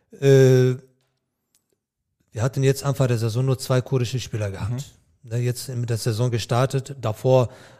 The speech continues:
Speaker 1: hatten wir drei gehabt, letzte Saison mit Hakan Çevimer, mit Mücahit Deniz, ne, hatten wir die beide gehabt. Und, äh, diese Saison haben wir dann, äh, paar mehr. Das ist das Ziel von uns,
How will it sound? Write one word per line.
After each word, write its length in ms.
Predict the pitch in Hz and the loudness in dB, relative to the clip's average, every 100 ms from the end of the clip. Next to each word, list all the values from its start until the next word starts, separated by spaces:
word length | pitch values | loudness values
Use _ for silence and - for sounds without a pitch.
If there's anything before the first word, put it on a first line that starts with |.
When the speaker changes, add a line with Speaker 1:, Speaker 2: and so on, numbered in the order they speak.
| _ | _
Speaker 1:
hatten 300 | 120 - 120 | -6 -4 -2
wir 80 | 113 | -2
drei 260 | 107 120 | 0 0
gehabt, 240 | 127 127 117 | 2 0 0
letzte 240 | 123 - | -2 -2
Saison 320 | 123 123 127 | -4 -2 -2
mit 220 | 120 117 104 | -4 -4 -2
Hakan 420 | 123 135 127 110 | -2 -2 -2 -2
Çevimer, 560 | - 127 131 135 135 123 - _ _ _ | -2 0 2 0 0 -2 -12 _ _ _
mit 220 | - 120 127 | -12 -8 -4
Mücahit 340 | 120 123 113 | 0 0 0
Deniz, 460 | 127 135 139 - - - | 0 2 2 -2 -12 -16
ne, 240 | 117 123 131 | -6 -4 -4
hatten 300 | 123 - 127 | -6 -4 -4
wir 80 | 113 | -4
die 140 | 120 | -2
beide 320 | 120 135 131 | 0 0 0
gehabt. 380 | 127 120 139 - - - _ _ _ | 0 0 0 -4 -20 -20 _ _ _
Und, 380 | - 120 120 - | -4 -2 0 0
äh, 120 | 123 | 0
diese 300 | 107 135 135 | 2 0 0
Saison 500 | 127 131 123 135 139 - | 0 2 2 0 -2 -8
haben 320 | 131 110 120 | -6 -4 0
wir 80 | 123 | 0
dann, 240 | 123 123 | 0 -2
äh, 540 | 123 120 117 113 110 104 - | -2 -2 -2 -2 -4 -6 -8
paar 140 | - 123 | -4 -2
mehr. 420 | 117 123 143 160 - _ _ _ _ | 2 4 4 2 -6 _ _ _ _
Das 200 | - 120 | -6 -4
ist 160 | - 127 | -2 0
das 180 | 131 - | 0 0
Ziel 160 | 143 | 0
von 200 | 135 147 | 0 0
uns, 380 | 139 139 135 - | -2 -2 -4 -10